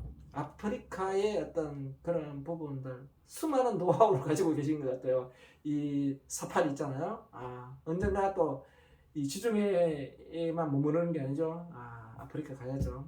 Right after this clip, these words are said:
음, 아프리카. 아, 사하라부터 시작해서 어때요? 저기,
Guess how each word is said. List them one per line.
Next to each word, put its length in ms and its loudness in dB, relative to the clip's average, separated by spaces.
음, 560 -12
아프리카. 440 -16
아, 320 -18
사하라부터 1120 -12
시작해서 440 -4
어때요? 340 -8
저기, 920 -2